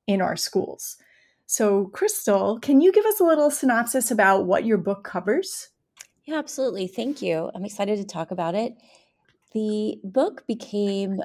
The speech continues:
Speaker 2: uh, a reality because of an Edutopia article that I wrote in twenty twenty. It was my very first Edutopia article, and I wrote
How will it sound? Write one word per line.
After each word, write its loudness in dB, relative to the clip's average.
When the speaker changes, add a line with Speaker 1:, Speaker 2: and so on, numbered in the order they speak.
Speaker 2:
uh, -2
a -2
reality 0
because -4
of -2
an -6
Edutopia -4
article -4
that -8
I -2
wrote -4
in -8
twenty -6
twenty. -8
It -4
was -4
my -2
very 2
first -4
Edutopia -4
article, -8
and 0
I 2
wrote 2